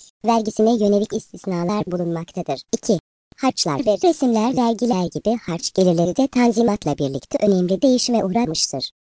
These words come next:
Tanzimat'tan önce alınan harçlar iki kısımdan oluşuyordu.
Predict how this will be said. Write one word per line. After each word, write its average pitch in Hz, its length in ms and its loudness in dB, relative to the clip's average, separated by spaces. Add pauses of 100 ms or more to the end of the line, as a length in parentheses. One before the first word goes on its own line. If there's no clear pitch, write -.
(200)
Tanzimat'tan 320 580 2
önce 226 260 0
alınan 190 400 -4
harçlar 175 580 -4
iki 269 200 -4
kısımdan 240 500 -2
oluşuyordu. 170 680 -4